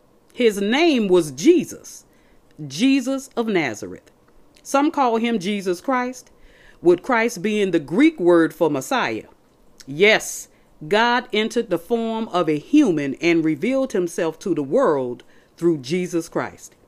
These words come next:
Now, if you don't already believe in Jesus, you might be a bit skeptical. And I can't blame you. After all, most religions and cults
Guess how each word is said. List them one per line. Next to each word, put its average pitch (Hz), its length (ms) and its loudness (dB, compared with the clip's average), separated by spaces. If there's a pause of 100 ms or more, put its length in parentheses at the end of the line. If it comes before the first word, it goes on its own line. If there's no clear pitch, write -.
(840)
Now, 214 240 4
if 202 120 0
you 427 260 8
don't 254 340 0 (120)
already 214 460 2
believe 180 460 -2
in 156 140 2
Jesus, 165 680 -4 (420)
you 185 160 -6
might 226 480 -4
be 220 280 -6
a 151 160 -2
bit 170 340 0
skeptical. - 760 -8 (320)
And 359 160 2
I 427 60 0
can't 330 320 0
blame 220 300 -2
you. 233 120 -10 (760)
After 226 360 2
all, 226 600 2
most 185 440 2
religions 247 840 -2 (320)
and 185 360 6
cults - 600 0